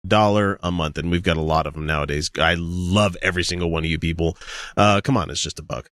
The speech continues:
Uh, for those who do share the show and love what we do, we thank you so much for your patronage, but regardless of who's hearing this right now, I've decided to bring up a, a fun little video, and I can't believe that they'd make these because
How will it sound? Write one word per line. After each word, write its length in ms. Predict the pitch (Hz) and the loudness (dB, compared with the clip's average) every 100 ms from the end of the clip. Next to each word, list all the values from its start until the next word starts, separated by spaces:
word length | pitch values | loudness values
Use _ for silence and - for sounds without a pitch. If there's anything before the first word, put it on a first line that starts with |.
| _ _ - | _ _ 4
Uh, 180 | 123 | 4
for 100 | 123 | 4
those 240 | 165 240 214 | 6 6 6
who 100 | 185 | 2
do 220 | 190 226 | 2 2
share 260 | - 123 104 | 2 2 2
the 80 | |
show 300 | 101 107 113 | 0 2 2
and 180 | 123 113 | 2 2
love 220 | 113 123 | 4 2
what 160 | 110 104 | 2 0
we 100 | 95 | 0
do, 260 | 92 117 151 | 2 2 2
we 140 | 135 | 2
thank 180 | 131 139 | 2 2
you 60 | |
so 140 | 131 123 | 0 2
much 160 | 117 | 0
for 100 | - | 0
your 100 | 101 | 0
patronage, 540 | 90 92 87 127 170 - | 2 0 0 0 0 2
but 140 | 160 | 2
regardless 500 | 156 135 208 226 185 | 4 6 6 4 0
of 60 | 143 | 2
who's 200 | 147 143 | 2 4
hearing 280 | 185 208 107 | 4 4 2
this 160 | 90 | 2
right 180 | 101 90 | 2 2
now, 240 | 90 104 117 _ _ - | 4 2 0 _ _ 0
I've 160 | 175 | 2
decided 380 | 202 - 247 254 | 2 2 2 2
to 60 | 156 | 0
bring 280 | 160 170 151 | 2 2 2
up 200 | 139 101 | 0 2
a, 500 | 123 127 127 123 110 - - - | 2 4 4 2 0 -8 -14 -4
a 80 | 117 | -4
fun 320 | - 220 214 | 2 2 4
little 200 | 170 117 | 4 4
video, 440 | 104 95 85 85 | 2 2 2 0
and 140 | 92 95 | 2 2
I 80 | |
can't 420 | 107 - 160 139 - | 0 2 0 0 0
believe 380 | 113 107 90 | 2 4 2
that 160 | 92 87 | 0 0
they'd 180 | 92 92 | 0 2
make 200 | 92 - | 0 2
these 220 | 92 95 | 0 2
because 440 | 110 113 139 131 | 0 2 2 2